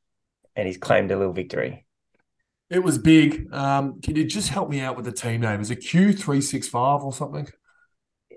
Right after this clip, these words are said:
Speaker 1: I don't know. It was,
Speaker 2: Uh,
Speaker 1: what's his team came?
Speaker 2: Yeah, Q three six five Pro Cycling Team.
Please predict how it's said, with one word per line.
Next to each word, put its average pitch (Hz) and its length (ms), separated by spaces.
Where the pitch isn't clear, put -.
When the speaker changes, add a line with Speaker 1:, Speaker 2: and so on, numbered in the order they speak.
Speaker 1:
I 139 40
don't 190 200
know. - 60
It 139 260
was, 127 140
Speaker 2:
Uh, 123 320
Speaker 1:
what's 180 240
his 214 100
team 131 540
came? 143 400
Speaker 2:
Yeah, 151 260
Q 190 340
three 165 280
six 151 280
five 131 320
Pro 127 260
Cycling 117 500
Team. 101 340